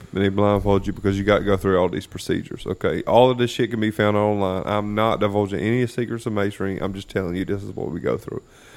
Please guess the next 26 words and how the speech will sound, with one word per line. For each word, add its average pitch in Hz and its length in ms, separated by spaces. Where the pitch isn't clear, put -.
So 107 400
my 107 140
cousin 147 380
and 104 120
I 104 200
thought 101 280
it 101 60
would 101 120
be 98 100
funny 113 640
to 107 140
when 101 220
we, 98 80
when 101 320
G 120 220
went 135 300
through, 98 500
we 107 120
would 104 200
be 101 80
like, 98 240
"Yo, 113 440
do 120 260
not 117 380
wear 98 260
underwear." 90 440